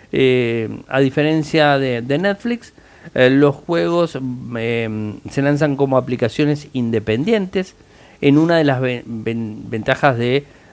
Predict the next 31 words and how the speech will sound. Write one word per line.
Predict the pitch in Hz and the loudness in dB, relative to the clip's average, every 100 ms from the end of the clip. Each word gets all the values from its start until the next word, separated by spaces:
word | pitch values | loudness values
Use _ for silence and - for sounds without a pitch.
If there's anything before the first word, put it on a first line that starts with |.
| - | -4
los | 117 120 | 2 2
YouTube | 117 113 127 131 | 2 0 -2 0
Players, | 135 139 143 156 - - - - - | 2 4 4 0 -4 -18 -20 -20 -4
eh, | 123 120 110 107 | 0 2 2 -2
que | 117 | -2
se | 110 | -2
pueden | 120 135 127 | 0 0 0
jugar | - 127 135 139 131 | -2 2 4 2 0
directamente | 131 139 135 123 135 139 135 123 | 2 2 2 2 2 -2 -2 -2
en | 127 | -2
el | 117 | -2
teléfono | 127 156 156 127 | 0 0 0 0
y | |
navegador | 113 117 120 131 127 | 2 2 4 2 0
del | 127 | -2
escritorio | 120 151 175 170 185 - - - - - | -4 -4 -2 -2 -4 -8 -20 -20 -20 0
a | 180 | 2
través | 165 147 147 | 6 6 6
de | 147 | 4
la | 127 117 | 2 0
propia | _ 160 175 175 170 160 | _ 0 2 2 2 2
plataforma | 143 120 113 - 147 139 135 127 | 2 -2 -2 -2 0 2 2 0
de | 123 135 | 2 2
YouTube, | 175 202 208 202 - - - - | 0 4 4 4 -6 -20 -20 -12
sin | - 233 254 | -4 0 2
necesidad | 233 156 139 - 139 143 147 | 2 -2 -4 0 4 6 4
de | 139 139 | 2 2
hacer | 127 - 147 | 0 0 -2
descargas | 127 120 - 135 131 | -2 -4 -2 0 0
por | - 123 | -2 -6
separado. | 117 117 127 226 170 117 | -4 -2 0 2 4 2